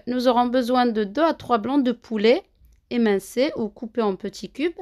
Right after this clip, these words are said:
On, on a aussi besoin de deux à trois poivrons de, de différentes couleurs de préférence, deux oignons émincés, une cuillère à café de moutarde, un filet d'huile d'olive ou d'huile de tournesol pour ma part.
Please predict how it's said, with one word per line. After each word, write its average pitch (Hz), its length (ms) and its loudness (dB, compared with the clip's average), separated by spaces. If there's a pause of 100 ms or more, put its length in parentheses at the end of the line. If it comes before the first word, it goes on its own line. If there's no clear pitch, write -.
(560)
On, 240 380 0
on 233 180 0
a 240 80 2
aussi 240 260 -6
besoin 240 380 0
de 208 160 2
deux 190 180 0
à 294 120 4
trois 254 280 -4
poivrons 220 540 -2
de, 220 240 -2
de 196 180 -4
différentes 220 500 -4
couleurs 226 320 -4
de 269 60 -4
préférence, 254 800 -2 (400)
deux 285 460 2
oignons 262 480 4 (560)
émincés, 247 680 0 (840)
une 262 120 0
cuillère 311 220 2
à 240 80 4
café 302 360 -4
de 214 120 0
moutarde, 247 800 0 (260)
un 233 180 -2
filet 220 460 -2
d'huile 185 380 -6
d'olive 285 560 0 (120)
ou - 300 -4
d'huile 240 380 -4
de 233 80 2
tournesol 277 640 -2
pour 214 180 -6
ma 208 160 0
part. 320 400 -4